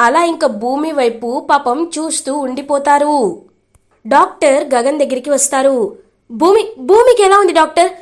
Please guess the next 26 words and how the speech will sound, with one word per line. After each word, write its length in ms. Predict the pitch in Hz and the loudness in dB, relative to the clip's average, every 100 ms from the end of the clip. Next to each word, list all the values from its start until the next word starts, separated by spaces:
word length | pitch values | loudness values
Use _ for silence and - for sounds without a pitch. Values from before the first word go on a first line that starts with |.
| _ | _
అని 180 | 440 508 | 2 2
అడుగుతారు 420 | 466 403 330 254 285 254 | 2 0 0 0 0 2
గగన్. 380 | 247 269 302 196 - _ _ - | 2 2 0 -2 -8 _ _ -4
"She 240 | - 415 | 2 2
is 260 | - - 240 | 2 2 0
out 200 | 254 339 | 2 0
of 120 | 262 233 | 2 2
danger 400 | 233 269 277 247 | 2 2 0 0
now." 140 | 226 190 - _ _ - | -4 -6 -12 _ _ 0
తన 260 | 480 440 311 | 2 2 2
ఏజ్ 460 | 262 339 - - | 2 2 -2 -6
చిన్నదే 280 | 294 285 339 | -2 0 0
కాబట్టి 800 | 339 285 254 247 294 269 214 214 _ _ - | 2 2 0 -4 -6 -6 -8 -12 _ _ -2
ఇప్పుడు 360 | 381 403 427 | 0 2 0
టెంపరేచర్కి 840 | 349 294 277 370 370 359 302 302 349 | 0 0 0 0 -2 -2 -4 -6 -4
తను 260 | 339 294 | -4 -4
త్వరగా 400 | 339 277 254 294 | -2 0 2 0
కోలుకుంది. 800 | 330 302 254 262 262 247 208 185 _ _ - | 0 0 0 -2 -8 -6 -8 -12 _ _ -2
ఇంకొక 400 | 359 415 453 453 | 0 2 0 0
ఫైవ్ 480 | 440 - 330 415 392 | 0 0 0 0 -2
మినిట్స్ 400 | 320 381 - - | -2 -2 -4 -4
ఆ 120 | 262 262 | 0 -2
కోల్డ్ 480 | 262 285 269 349 | 0 4 4 4
రూమ్లో 260 | 349 330 339 | 0 0 0
ఉండి 240 | 262 262 | -2 -2
ఉంటే 460 | 294 262 247 262 233 | -4 -2 0 2 2